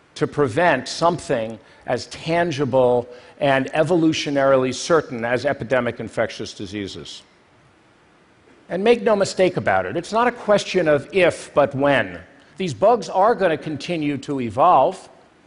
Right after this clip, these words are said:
and they're going to threaten the world. And vaccines are our best defense.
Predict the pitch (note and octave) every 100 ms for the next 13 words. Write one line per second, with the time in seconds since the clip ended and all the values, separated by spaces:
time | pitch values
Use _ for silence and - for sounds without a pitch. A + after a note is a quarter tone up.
0 | - E3+ F3 F3 F#3+ F#3+ D#3+ - F3 F3
1 | E3 D#3 D3+ F3+ F3 A2 E2+ - - _
2 | _ _ _ _ - D3+ B2 E3+ F3+ -
3 | F#3+ F3 C3+ E3+ D#3+ E3 C#3+ C3+ C#3 C#3
4 | - - C#3 G2 F2+ -